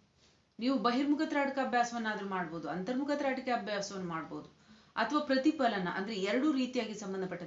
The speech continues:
ಪ್ರತಿಬಿಂಬಿತ, ಮೂರು ರೀತಿಯಾದಂಥ ತ್ರಾಟಕಾಭ್ಯಾಸವನ್ನು ಮಾಡ್ಬೋದು. ಪ್ರತಿಬಿಂಬಿತ ಉಚ್ಚಿತ ಶ್ರೇಣಿಯಲ್ಲಿ ಉತ್ಕೃಷ್ಟ ಶ್ರೇಣಿಯ ತ್ರಾಟಕಾಭ್ಯಾಸ ಆಗಿದೆ. ಅಂತರ್ಮುಖ,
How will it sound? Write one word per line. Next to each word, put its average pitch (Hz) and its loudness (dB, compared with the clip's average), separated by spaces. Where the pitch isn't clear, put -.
ಪ್ರತಿಬಿಂಬಿತ, 214 -4
ಮೂರು 294 6
ರೀತಿಯಾದಂಥ 269 4
ತ್ರಾಟಕಾಭ್ಯಾಸವನ್ನು 185 -2
ಮಾಡ್ಬೋದು. - -8
ಪ್ರತಿಬಿಂಬಿತ 302 6
ಉಚ್ಚಿತ - -2
ಶ್ರೇಣಿಯಲ್ಲಿ 233 0
ಉತ್ಕೃಷ್ಟ 311 0
ಶ್ರೇಣಿಯ 262 2
ತ್ರಾಟಕಾಭ್ಯಾಸ 196 -2
ಆಗಿದೆ. 147 -10
ಅಂತರ್ಮುಖ, 277 4